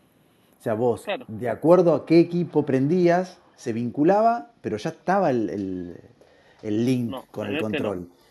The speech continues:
Speaker 1: Y se abría o la, la D J I Fly o la D J I Go, Go cuatro, de-,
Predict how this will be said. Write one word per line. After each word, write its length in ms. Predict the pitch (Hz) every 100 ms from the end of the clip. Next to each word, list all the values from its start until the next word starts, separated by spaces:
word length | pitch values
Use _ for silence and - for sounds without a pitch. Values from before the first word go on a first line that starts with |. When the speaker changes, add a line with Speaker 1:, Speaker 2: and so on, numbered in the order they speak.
| -
Speaker 1:
Y 100 | 113
se 180 | - 120
abría 640 | 117 139 131 123 107 -
o 200 | 117 113
la, 280 | 101 98 -
la 300 | 98 101 101
D 120 | 98
J 200 | 104 113
I 40 | 113
Fly 520 | 147 170 202 226 - -
o 260 | 107 127
la 140 | 120 101
D 120 | 95
J 200 | 90 101
I 60 | 95
Go, 180 | 104 104 - -
Go 240 | 110 107
cuatro, 580 | 127 156 160 185 196 196 - _ _ 107
de-, 280 | 101 104